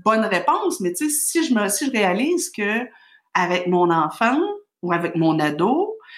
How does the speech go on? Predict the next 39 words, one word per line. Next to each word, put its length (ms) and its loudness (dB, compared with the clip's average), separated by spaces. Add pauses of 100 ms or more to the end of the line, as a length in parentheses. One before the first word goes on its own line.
(220)
euh, 160 2
j'ai 180 2
toujours 320 2
tendance 460 2
à 220 0
tout 160 2
faire 400 0
pour 120 -6
qu'il 120 -6
soit 280 0
content, 540 -6 (560)
à 140 0
toujours 520 2
lui 360 0
éviter, 880 2
euh, 340 4 (160)
les 320 4
échecs, 460 2
les 100 0
frustrations, 1000 -2 (560)
ben, 160 4
quelque 240 -2
part, 180 2
ce 80 -4
que 120 -2
je 100 -2
viens 240 2 (100)
lui 380 0
induire 340 0
comme 200 0
croyance, 480 0
c'est 120 2
dans 220 2
la 80 0
vie, 140 2
tout 100 -2
devrait 300 2
être 100 -2
facile, 600 -4